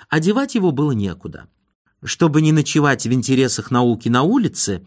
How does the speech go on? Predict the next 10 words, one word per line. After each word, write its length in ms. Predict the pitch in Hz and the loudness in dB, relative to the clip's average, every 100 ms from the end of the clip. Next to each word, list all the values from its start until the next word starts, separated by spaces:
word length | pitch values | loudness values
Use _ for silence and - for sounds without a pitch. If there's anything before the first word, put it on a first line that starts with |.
| _ - | _ -6
миллионер 640 | 107 185 214 220 233 240 | 2 2 4 2 2 2
в 80 | 208 | 2
тот 180 | 196 170 | 0 2
же 140 | 147 | 2
вечер 440 | 170 170 - 151 139 | 4 2 2 -2 0
уехал, 580 | 151 160 262 262 214 - | 2 2 2 0 -2 -2
отоспавшись 880 | 147 - 135 - 165 185 - 151 - | -4 -2 -4 -2 -2 -4 -2 -4 -4
в 60 | 123 | -2
международном 840 | 135 110 113 113 107 104 92 98 | 0 0 0 0 0 -2 -4 -6
вагоне. 480 | 87 - 92 90 | -8 -10 -14 -16